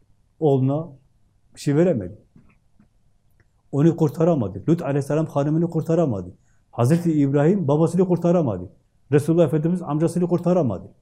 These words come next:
Öyle değil mi? Onun için Mehdi gelecek, bizi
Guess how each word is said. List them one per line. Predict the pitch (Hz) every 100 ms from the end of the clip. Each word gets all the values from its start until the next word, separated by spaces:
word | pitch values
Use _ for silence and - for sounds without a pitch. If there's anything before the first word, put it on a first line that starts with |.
| _ -
Öyle | 117
değil | 165 226
mi? | 185 - _ _ _ _ _ _ _ _ _ _ _ _ _ _ _ _ _ _ _ _ _ _ _ _ - _ _ _ _ _ _ _
Onun | 147 131
için | 120 113
Mehdi | 131 139 165
gelecek, | 135 123 139 123
bizi | 120 123 123